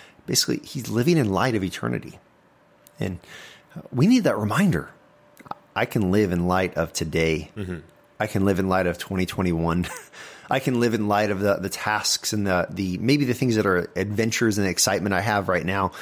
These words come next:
Speaker 1: Um, but if I do it about today, I can get off, off track and miss the mark of living for eternity.
Speaker 2: Right.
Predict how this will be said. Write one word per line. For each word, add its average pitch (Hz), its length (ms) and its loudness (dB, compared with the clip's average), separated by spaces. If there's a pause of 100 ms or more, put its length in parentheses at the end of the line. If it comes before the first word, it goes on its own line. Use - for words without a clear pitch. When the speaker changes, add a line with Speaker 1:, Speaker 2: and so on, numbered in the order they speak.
(440)
Speaker 1:
Um, - 400 -4 (760)
but 104 300 0
if - 220 -6
I 98 40 2
do 107 240 4
it 98 120 0 (540)
about 90 340 -2
today, 90 420 2
I 80 40 0
can 90 140 -4
get 85 140 0
off, - 340 -2 (100)
off - 140 -2
track - 540 -4 (240)
and 95 120 0
miss 87 220 0
the 95 60 -4
mark 82 260 0
of 78 100 -6
living 80 260 0
for - 160 -8
eternity. - 460 -8
Speaker 2:
Right. 73 240 -12